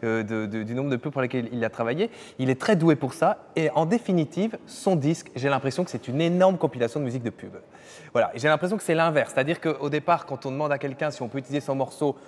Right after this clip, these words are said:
on utilise un album, un disque, et on lui dit, voilà, ce morceau est super, il pourrait,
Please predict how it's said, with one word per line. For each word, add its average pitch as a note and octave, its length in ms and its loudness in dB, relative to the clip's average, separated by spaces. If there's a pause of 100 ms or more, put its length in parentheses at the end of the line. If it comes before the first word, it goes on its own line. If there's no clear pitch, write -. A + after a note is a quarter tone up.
(200)
on A#2 100 -4
utilise A#2+ 320 -4
un G#2+ 100 -4
album, C3+ 340 0
un A2 100 -6
disque, C#3+ 420 -4
et G2+ 60 -10
on G#2 80 -8
lui A2+ 80 -2
dit, B2 100 -4
voilà, B2 220 2
ce - 80 -12
morceau B2 220 -6
est A2 40 -6
super, C3+ 460 -2 (120)
il C#3+ 100 -4
pourrait, C3 420 -2